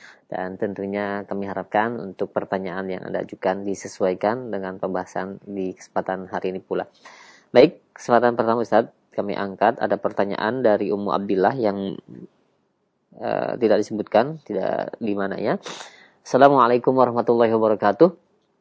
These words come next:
Ya Ustaz, bagaimana menangani anak yang selalu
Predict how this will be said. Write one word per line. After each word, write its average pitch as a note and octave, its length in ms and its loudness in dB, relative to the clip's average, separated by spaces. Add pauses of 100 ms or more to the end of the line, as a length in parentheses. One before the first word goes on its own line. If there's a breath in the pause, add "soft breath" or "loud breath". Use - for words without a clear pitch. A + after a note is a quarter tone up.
(500)
Ya C3 160 8
Ustaz, C#3+ 160 6
bagaimana A#2+ 880 2
menangani G2+ 800 -4
anak A2 560 -4
yang G2+ 240 -2
selalu G#2+ 640 -2